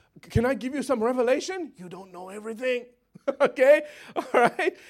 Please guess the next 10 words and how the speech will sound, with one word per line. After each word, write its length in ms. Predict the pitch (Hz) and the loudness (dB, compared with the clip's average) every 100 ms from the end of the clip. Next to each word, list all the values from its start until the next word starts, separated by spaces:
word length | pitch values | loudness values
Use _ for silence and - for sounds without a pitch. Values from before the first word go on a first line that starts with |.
| - | 0
And 240 | 240 220 | 0 4
those 300 | 233 302 294 | 8 8 6
who 120 | 294 | -2
think 360 | 233 294 330 285 | -2 -2 -4 2
they 160 | 262 240 | 6 6
do, 400 | - 349 233 226 - | 4 4 2 0 -6
according 460 | - 202 247 262 254 | -6 0 2 2 0
to 80 | 233 | -4
this 180 | 214 | -4
verse, 300 | 226 262 208 | 0 2 2